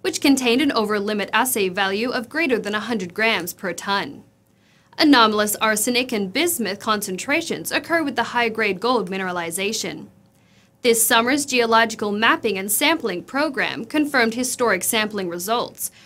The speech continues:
with observations of visible gold. The area hosting these higher-grade gold values has not been drill tested. The seven thousand seventy-two hectare Turner Lake project also contains the main and east gold zones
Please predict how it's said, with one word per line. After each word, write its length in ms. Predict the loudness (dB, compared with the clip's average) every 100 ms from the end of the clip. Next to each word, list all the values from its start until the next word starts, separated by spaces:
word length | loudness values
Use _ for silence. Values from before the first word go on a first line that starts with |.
| _
with 160 | -2 4
observations 800 | 4 2 -2 0 0 0 -2 -2
of 160 | -2
visible 460 | -2 -2 -2 -4 -6
gold. 540 | -4 -2 -2 -4 -10 -20 _ _ _ _ _ 0
The 180 | 2
area 340 | 4 6 6 4
hosting 440 | 2 0 0 2
these 180 | 2 2
higher-grade 640 | 2 2 2 0 -2 -2
gold 260 | -2 -4 -2
values 480 | 0 2 0 -2 -2
has 200 | -2 2
not 300 | 2 2 0
been 160 | -4
drill 220 | -2 -6
tested. 580 | -6 -4 -4 -6 -10 -14 -20 _ _ _ _ _ _
The 120 | -2 0
seven 360 | 2 4 2
thousand 460 | 4 4 4 4 2
seventy-two 640 | 4 2 2 -2 -2 -2
hectare 480 | -2 -2 -2 -2 -4
Turner 380 | -4 -2 -2 -2
Lake 240 | -4 -6
project 580 | -2 2 2 0 -4 -8 _ _
also 340 | -2 0 2 2
contains 480 | 2 2 2 2 2
the 120 | 4
main 260 | 4 4
and 180 | 0 -2
east 300 | -2 -4 -2
gold 260 | -2 -2 -2
zones 460 | -2 -2 -2 -8